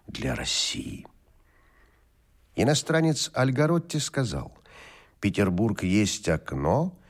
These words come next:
через которое Россия смотрит на Европу». Счастливое воображение, в немногих словах удачно схватившее великую мысль.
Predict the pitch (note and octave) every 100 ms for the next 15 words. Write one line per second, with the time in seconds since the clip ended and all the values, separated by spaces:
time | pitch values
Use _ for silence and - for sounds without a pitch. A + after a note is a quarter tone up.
0 | _ - E2+ D#2 - E2 - D#2+ D2 C#2+
1 | C2+ B1+ - - - C3 D#3 D#3+ D3+ -
2 | - B2 C3+ G#2+ - G2 - D#2+ E2 E2+
3 | - - - - - - - - - -
4 | - - F#2 - - D3+ F3 D#3 D3 C3+
5 | B2+ A#2 A2+ G2 C#3 D3+ C#3 B2+ G2+ G2+
6 | G#2 A#2+ A#2 G#2+ - E2+ F#2+ C3 A2+ -
7 | - - - E2 D#2+ A#2+ - A2 G2+ F#2+
8 | F2+ - G2 - G#2 G2 G2 D#2+ E2 D#2+
9 | G2+ G#2+ A2+ G#2+ - -